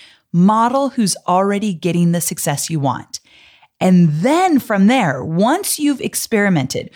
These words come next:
once you've gone out there and you've done it in a way that was a really solid foundation, you modeled somebody else who was getting the results you wanted, then it's time to think about the zig. Then it's time to say, "Okay, what felt right?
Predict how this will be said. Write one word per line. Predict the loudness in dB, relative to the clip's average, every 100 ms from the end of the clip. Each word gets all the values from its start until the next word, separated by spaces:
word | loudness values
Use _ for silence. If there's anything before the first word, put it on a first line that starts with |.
| -20 -6
once | -2 0 -2 -2
you've | -2 -2
gone | -2 0 0
out | -2 0
there | 0 0 0
and | 0
you've | 0 -4 -4
done | 0 2 2
it | -2 -8 -4
in | 0
a | 0
way | 2 2 2 0
that | 0 -2 -8 -16 -6
was | -2
a | 0
really | 0 0 0
solid | -2 0 0 -2
foundation, | -2 0 0 -2 -6 -4
you | 0
modeled | 2 2 0 0 -4
somebody | -2 -2 0 0
else | 0 -2 -6 -12 -12
who | -2
was | -2 0
getting | -2 0 0
the |
results | -2 -2 -2 -4 -2
you |
wanted, | 0 0 0 -2 -8 -20 _ _ -8
then | -4 0 0 0
it's | 0 -2 -4
time | -2 0 2 0 -2 -4 _ _
to | -4
think | 0 0 0
about | 0 -2 -4 -6 -2
the | 0
zig. | 0 -2 -6 -14 _ _ _ _ _ _ -2
Then | 0 2
it's | -2 -4
time | -2 -2
to | -2
say, | -2 -2
"Okay, | -2 -6
what | -6 -4 -4 -4
felt | -4 -2
right? | -2 -2 -4